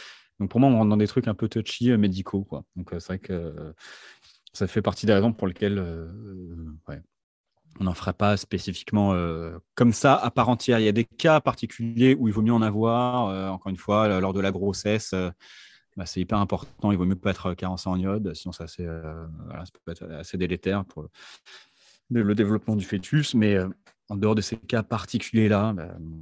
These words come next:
non, je crois pas qu'on fera un complément en iode. Je te réponds comme ça, brûle pour point, j'en sais rien. Encore une fois, il faudrait que j'étudie le truc un peu plus, euh. Euh, et voilà.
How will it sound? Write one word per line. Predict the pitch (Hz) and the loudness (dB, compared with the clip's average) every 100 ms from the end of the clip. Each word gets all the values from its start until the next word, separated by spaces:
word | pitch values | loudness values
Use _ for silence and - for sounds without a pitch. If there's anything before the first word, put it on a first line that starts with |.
| 76 80 - | -14 -12 -6
non, | 90 85 | -6 -6
je | - | -12
crois | 90 - | -14 -12
pas | - | -10
qu'on | - | -8
fera | 95 - | -6 -4
un | 95 | -4
complément | - 90 101 92 | -6 -4 -2 -2
en | 92 | -2
iode. | 95 95 | -4 -6
Je | - | 2
te | |
réponds | 117 117 131 | 4 4 4
comme | 127 | 2
ça, | 120 | 2
brûle | 123 120 | 2 2
pour | - - | -2 -2
point, | 127 120 | -2 -2
j'en | 107 | -6
sais | - 110 | -6 -4
rien. | 92 | -4
Encore | 92 | -4
une | |
fois, | - | -8
il | 90 | -10
faudrait | 85 | -10
que | 82 | -10
j'étudie | 90 92 90 | -12 -10 -10
le | - _ | -10 _
truc | 92 85 | -12 -12
un | |
peu | 82 | -16
plus, | - 85 - | -20 -20 -18
euh. | 78 80 82 _ _ _ - - - _ _ _ _ _ - | -18 -18 -20 _ _ _ -20 -20 -20 _ _ _ _ _ -6
Euh, | 95 90 90 90 - | -2 0 -2 -4 -8
et | 101 | -6
voilà. | 95 82 | -4 -6